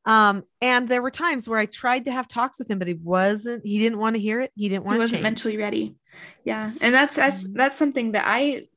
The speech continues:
Speaker 2: struggled with too, not necessarily when it came to, like, parenting or anything, but,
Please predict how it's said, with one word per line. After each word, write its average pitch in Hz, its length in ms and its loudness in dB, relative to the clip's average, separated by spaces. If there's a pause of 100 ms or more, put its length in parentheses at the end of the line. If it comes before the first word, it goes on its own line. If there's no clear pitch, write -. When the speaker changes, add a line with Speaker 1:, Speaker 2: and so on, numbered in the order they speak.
(300)
Speaker 2:
struggled 208 440 -4
with 196 180 -4
too, 262 220 -2
not 214 180 -2
necessarily 220 440 -2
when 180 120 -4
it - 100 -12
came 196 220 -6
to, 196 140 -10
like, 170 160 -6
parenting 220 440 -6
or 202 40 -6
anything, 202 400 -6
but, 196 260 2